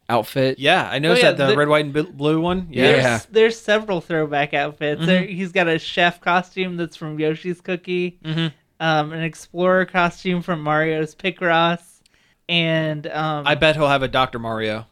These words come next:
Speaker 2: costume.
Speaker 3: Oh, I hope so.
Speaker 2: Yeah, he'd almost have to.
Speaker 3: He can get the construction outfit from Mario Maker,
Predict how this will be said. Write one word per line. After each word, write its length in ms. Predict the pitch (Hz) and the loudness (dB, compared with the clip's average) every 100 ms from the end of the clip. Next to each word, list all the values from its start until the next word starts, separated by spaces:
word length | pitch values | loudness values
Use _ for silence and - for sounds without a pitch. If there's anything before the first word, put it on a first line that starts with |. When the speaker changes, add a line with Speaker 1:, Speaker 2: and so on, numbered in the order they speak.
| _ | _
Speaker 2:
costume. 380 | 113 104 - 180 | -12 -10 -8 -2
Speaker 3:
Oh, 40 | |
I 80 | 170 | -2
hope 240 | 165 160 - | 0 -4 -6
so. 260 | 151 143 - | -12 -12 -6
Speaker 2:
Yeah, 260 | 117 107 104 | -4 -4 -8
he'd 80 | 156 | -6
almost 220 | 143 110 | -4 -4
have 200 | 123 117 | -4 -4
to. 180 | 117 104 214 | -4 -8 -8
Speaker 3:
He 60 | |
can 180 | 196 214 | -8 -2
get 160 | 214 202 | -2 -2
the 60 | |
construction 680 | - 175 - 196 190 - 185 | -8 -10 -8 -2 -2 -2 -6
outfit 400 | 160 160 180 165 | -6 -6 -10 -10
from 160 | 170 156 | -12 -8
Mario 360 | 156 156 156 | -6 -4 -6
Maker, 520 | 151 147 147 151 156 | -8 -12 -10 -10 -10